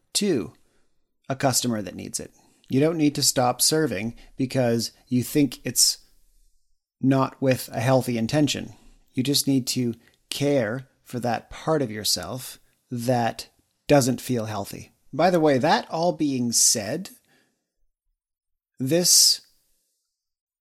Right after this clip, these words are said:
search for purposeful and meaningful reasons for serving can also be applied to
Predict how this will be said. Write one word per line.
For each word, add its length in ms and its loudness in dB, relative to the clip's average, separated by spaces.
search 720 0
for 680 0
purposeful 800 0
and 220 2
meaningful 640 0
reasons 420 4
for 140 -6
serving 480 0
can 400 2
also 400 2
be 180 2
applied 760 0
to 480 -2